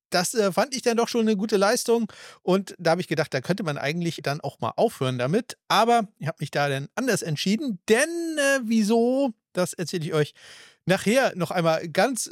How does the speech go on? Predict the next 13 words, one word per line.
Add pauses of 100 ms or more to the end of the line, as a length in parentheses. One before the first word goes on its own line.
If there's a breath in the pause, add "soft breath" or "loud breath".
(120)
kurz.
Denn,
äh,
nicht
nur
die
zweihundertste
Ausgabe
ist
fertig,
sondern
auch
das